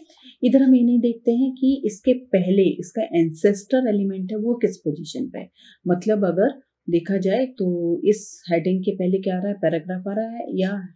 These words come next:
heading one आ रहा है, तो इसका position नहीं देखते हम, page का पोजीशन देखते हैं with absolute positioning, ठीक है। इसके बाद हम चर्चा करेंगे, अ, relative positions की।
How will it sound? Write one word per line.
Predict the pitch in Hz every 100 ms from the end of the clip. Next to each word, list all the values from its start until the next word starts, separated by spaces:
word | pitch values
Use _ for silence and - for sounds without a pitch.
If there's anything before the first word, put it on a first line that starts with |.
| 165
heading | 160 175 165
one | 190
आ | 214 208
रहा | 214
है, |
तो | 254 - - -
इसका | 254 277
position | 277 233 220 226
नहीं | 214 202
देखते | 196 190 220
हम, | 262 294 _
page | 190 170 -
का | -
पोजीशन | - - - 131
देखते | - - -
हैं | 185
with | 180 220 370 - _ _ 160
absolute | 156 - 143 - -
positioning, | - - - - - _ _ _ - _ -
ठीक | 196
है। | 359 - - -
इसके | 208 - 226
बाद | 202 151 180
हम | 175 180
चर्चा | 180 180 180
करेंगे, | 175 180 190 277 294 _ _ _ 170
अ, | 175 165 156 170
relative | 180 160 147
positions | 131 - - - - - -
की। | 101